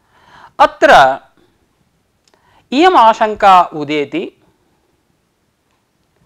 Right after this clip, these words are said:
वार्तिककारैः परत्वात् प्रगृह्यसंज्ञा इत्युक्तं। प्रगृह्यसंज्ञायाः अयादीनाञ्च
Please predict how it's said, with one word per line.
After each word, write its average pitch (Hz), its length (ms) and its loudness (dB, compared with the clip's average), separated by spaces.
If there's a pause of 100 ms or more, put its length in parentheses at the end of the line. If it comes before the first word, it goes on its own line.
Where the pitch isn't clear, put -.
(160)
वार्तिककारैः 165 1160 -4 (680)
परत्वात् 269 640 0
प्रगृह्यसंज्ञा 190 840 -6
इत्युक्तं। 156 720 -10 (1800)
प्रगृह्यसंज्ञायाः 156 1600 -2 (1700)
अयादीनाञ्च 156 1000 -2